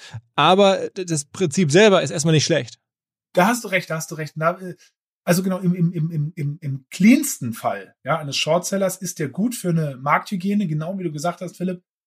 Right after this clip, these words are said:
Speaker 2: weil, äh, der deckt Fraud auf, der deckt, äh, der zügelt auch, ähm,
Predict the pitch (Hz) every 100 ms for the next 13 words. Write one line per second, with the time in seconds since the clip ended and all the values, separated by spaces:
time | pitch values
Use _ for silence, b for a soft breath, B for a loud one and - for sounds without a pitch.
0 | _ _ 135 139 160 170 175 165 147 147
1 | 139 156 - - _ - 170 190 208 180
2 | 185 185 - 156 139 156 156 - - 165
3 | 147 143 - - 233 233 202 180 180 180
4 | - 165 160 151 143